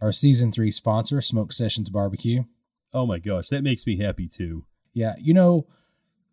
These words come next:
Speaker 1: we visited this place a while back for the first time, and every time we make a trip down to Texas, we go out of our way to go to Royse City, Texas. Uh, I mean, it's like, what, an hour, uh, east of the Dallas-Fort Worth area?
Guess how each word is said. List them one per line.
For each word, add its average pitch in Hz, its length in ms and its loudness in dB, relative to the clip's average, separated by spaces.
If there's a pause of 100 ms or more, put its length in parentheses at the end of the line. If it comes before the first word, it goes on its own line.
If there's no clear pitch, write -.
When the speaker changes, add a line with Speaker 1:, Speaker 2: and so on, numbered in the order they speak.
(140)
Speaker 1:
we 156 120 2
visited 156 320 4
this 135 100 2
place 127 260 0
a 123 60 0
while 110 260 0
back 107 280 -4
for 117 80 -6
the 104 100 -4
first 107 340 -8
time, 101 380 -6
and 98 80 -8
every 113 220 -4
time 117 200 -2
we 110 100 0
make 104 200 -2
a 107 60 -8
trip - 260 -6
down 104 160 -4
to 95 60 -8
Texas, - 680 -6
we 120 280 0
go 113 180 -4
out 113 260 -4
of 107 120 -4
our 107 100 0
way 92 460 -6 (540)
to 98 340 -2
go 104 160 -4
to 95 60 -8
Royse 110 260 0
City, 131 240 0
Texas. - 720 -8 (440)
Uh, 92 320 -10 (220)
I - 20 -8
mean, 127 180 -2
it's 143 120 -2
like, 117 160 -2
what, 104 120 0
an 95 140 -8 (140)
hour, 123 760 0 (220)
uh, 104 400 -6
east 135 320 0
of 110 60 -4
the 113 80 0
Dallas-Fort 120 500 -2
Worth 131 220 -2
area? 147 360 2